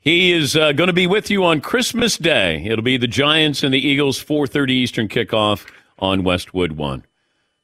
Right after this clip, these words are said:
Man, you are scary. Look at you.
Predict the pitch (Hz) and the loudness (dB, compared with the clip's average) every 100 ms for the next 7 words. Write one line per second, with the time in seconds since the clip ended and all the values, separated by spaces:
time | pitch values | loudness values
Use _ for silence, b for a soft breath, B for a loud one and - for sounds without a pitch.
0 | _ _ 82 107 110 110 104 120 101 98 | _ _ -4 -2 0 0 -2 -2 0 0
1 | 110 107 - - - - 101 80 98 - | 0 -2 -6 -10 -12 -6 -4 -4 -8 -14
2 | - 131 135 - 87 80 | -8 -4 -4 -4 -4 -4